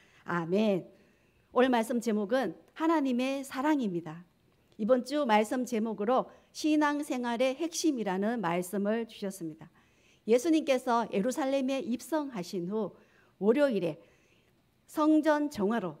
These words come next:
헤롯 왕이 유대인의 환심을 사기 위해 지은 헤롯 성전의 이방인의 뜰에서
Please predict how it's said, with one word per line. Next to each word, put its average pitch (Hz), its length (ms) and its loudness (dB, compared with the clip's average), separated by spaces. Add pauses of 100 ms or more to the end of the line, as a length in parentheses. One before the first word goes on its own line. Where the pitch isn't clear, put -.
(400)
헤롯 330 260 4
왕이 226 460 0
유대인의 285 640 2
환심을 330 640 2
사기 277 480 -4
위해 208 220 2
지은 220 460 -2 (280)
헤롯 311 240 0
성전의 247 600 -2
이방인의 269 680 -2
뜰에서 302 480 0